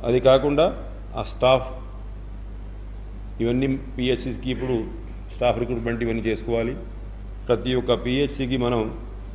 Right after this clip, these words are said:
ఇద్దరు అసిస్టెంట్, సివిల్ అసిస్టెంట్ సర్జన్స్, ఇవంతా మనం చూసుకుంటే స్టాఫ్ నర్సు, ఎంపీహెచ్ఓ వీళ్ళందరూ కలిపి మొత్తం కలిపి వివిధ కేటగిరీలో పద్నాలుగు మంది ఉన్నారు. So దాని మీద అయ్యేటువంటి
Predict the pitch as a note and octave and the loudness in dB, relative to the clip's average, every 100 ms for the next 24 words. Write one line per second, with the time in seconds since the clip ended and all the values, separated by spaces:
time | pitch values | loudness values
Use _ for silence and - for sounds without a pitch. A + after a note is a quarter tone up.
0 | - A#2 A2 B2+ A2+ - A2 - A2 A2+ | -6 -4 0 0 -2 -4 -6 -4 -6 0
1 | A#2+ B2 G#2+ B2 A#2+ A#2+ G#2 A#2+ B2 B2+ | 4 4 2 -4 0 0 2 0 2 2
2 | B2 A#2+ A2+ B2 B2 A#2 A#2+ - A#2+ A#2+ | 2 2 2 2 2 0 -2 -2 0 4
3 | G#2+ - - - - - - - - - | 4 2 -10 -12 -12 -12 -12 -12 -12 -12
4 | - - - B2 A#2+ A#2+ A2+ B2 B2 A#2 | -10 -8 6 6 6 0 0 0 2 2
5 | A2 A2+ A#2+ A2 - A#2 A2+ A2+ A#2+ A2 | 2 2 2 2 2 2 2 2 2 2
6 | A2+ A2+ C#3+ A2+ - - - - - - | 0 2 0 0 -4 -10 -12 -12 -12 -10
7 | - A2+ C3 B2 B2 C3+ A#2+ B2 B2 A#2+ | -4 -2 0 4 4 4 2 2 2 2
8 | A#2 A#2+ D3+ B2 A2+ A#2 A#2 A2+ A#2+ A2 | 2 2 0 -2 0 2 2 0 0 0
9 | G2 - - - - - - - - - | -2 -4 -8 -12 -10 -10 -10 -12 -10 -10
10 | - - - - - - - - D3+ D#3 | -12 -12 -12 -12 -10 -12 -12 -4 2 2
11 | - - - - - - - A#2+ C3+ D3+ | 2 -8 -10 -12 -12 -12 4 6 8 6
12 | D3+ D#3 D3 C3+ C#3+ C#3+ C#3+ C3 C#3+ | 6 6 6 4 4 4 2 2 2